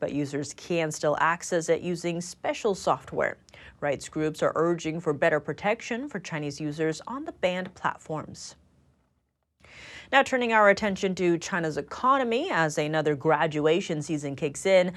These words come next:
millions of young Chinese people are entering the job market.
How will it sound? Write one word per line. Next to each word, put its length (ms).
millions 600
of 120
young 240
Chinese 400
people 380
are 100
entering 360
the 100
job 380
market. 560